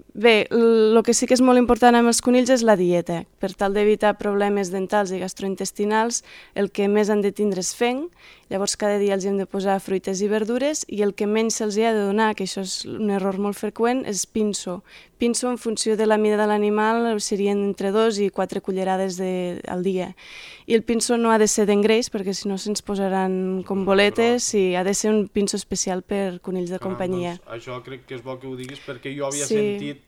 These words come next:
Speaker 2: vaja, que se'ls donava pinso, sí, sí.
Speaker 1: Sí, se'ls pot donar pin-, pinso, se'ns hi ha de donar, però en molt poca quantitat,
Speaker 2: Mhm.
Speaker 1: perquè
Speaker 2: No, em
Speaker 1: estem
Speaker 2: refereixo com a dieta base, eh,
Speaker 1: No,
Speaker 2: que,
Speaker 1: no,
Speaker 2: que havia
Speaker 1: sí.
Speaker 2: sentit que se'ls donava.
Speaker 1: Amb pin-, amb conills d'engreix, perquè ens els mengem, sí, perquè s'engreixen molt ràpidament,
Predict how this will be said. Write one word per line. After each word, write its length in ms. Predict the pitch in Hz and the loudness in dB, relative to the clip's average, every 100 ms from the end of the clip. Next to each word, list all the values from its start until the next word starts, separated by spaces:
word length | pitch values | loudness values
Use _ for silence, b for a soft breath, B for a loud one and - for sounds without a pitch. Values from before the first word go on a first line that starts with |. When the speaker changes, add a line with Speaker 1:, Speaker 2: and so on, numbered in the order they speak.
| _ 110 127 | _ -20 -12
Speaker 2:
vaja, 240 | 123 123 139 | -10 -10 -12
que 80 | |
se'ls 240 | 117 123 117 | -14 -14 -14
donava 320 | 120 113 117 117 | -12 -12 -12 -14
pinso, 360 | 113 107 110 120 - | -18 -20 -16 -16 -16
sí, 60 | - | -12
sí. 20 | |
Speaker 1:
Sí, 360 | - - 254 233 | -6 0 2 2
se'ls 340 | - 202 190 | -2 -4 -2
pot 180 | 240 220 | 2 4
donar 420 | 240 240 233 233 | 4 6 6 4
pin-, 180 | 247 247 - - - | 2 -4 -4 -14 2
pinso, 300 | 254 247 214 | 4 4 2
se'ns 260 | 202 202 | 2 2
hi 80 | 196 | 6
ha 60 | 214 | 6
de 80 | 214 | 6
donar, 340 | 214 214 214 | 6 4 2
però 140 | 233 | 2
en 60 | 220 | 0
molt 260 | 208 214 202 | 2 0 0
poca 180 | 185 - | -8 -8
quantitat, 600 | 180 175 175 175 175 202 | -10 -8 -10 -10 -10 -6
Speaker 2:
Mhm. 60 | |
Speaker 1:
perquè 140 | - 226 | -4 0
Speaker 2:
No, 20 | 240 | 0
em 40 | |
Speaker 1:
estem 140 | - 233 | 0 0
Speaker 2:
refereixo 320 | 220 147 139 | 0 -4 -8
com 120 | 151 147 | -10 -10
a 60 | 135 | -8
dieta 320 | 135 131 135 | -8 -6 -4
base, 320 | 139 127 113 | -2 -4 -4
eh, 100 | - | -2
Speaker 1:
No, 180 | 240 233 | 2 4
Speaker 2:
que, 60 | 226 | 4
Speaker 1:
no, 100 | 214 | 2
Speaker 2:
que 40 | |
havia 180 | 208 - | 0 0
Speaker 1:
sí. 80 | 220 | 0
Speaker 2:
sentit 240 | 180 131 123 | -2 -6 -12
que 80 | 123 | -14
se'ls 240 | 127 117 | -12 -12
donava. 540 | 117 117 107 113 135 - - | -10 -10 -6 -6 -8 -14 -2
Speaker 1:
Amb 260 | 226 233 226 | 2 2 2
pin-, 220 | 233 233 220 | 2 2 2
amb 520 | 220 220 220 220 214 | 2 4 2 2 0
conills 400 | 208 214 208 202 | 0 2 2 0
d'engreix, 500 | 196 202 208 208 208 - | -2 0 2 2 0 -2
perquè 240 | 190 180 | -6 -4
ens 140 | 180 185 | -4 -4
els 100 | 185 | -2
mengem, 360 | 190 190 208 208 | -2 0 0 -2
sí, 220 | - 190 | -4 -6
perquè 280 | 185 190 175 | -10 -10 -10
s'engreixen 540 | - 175 175 175 190 | -10 -8 -6 -6 -2
molt 180 | 196 190 | -2 2
ràpidament, 600 | 196 190 185 185 185 175 | 0 0 0 -2 -2 -6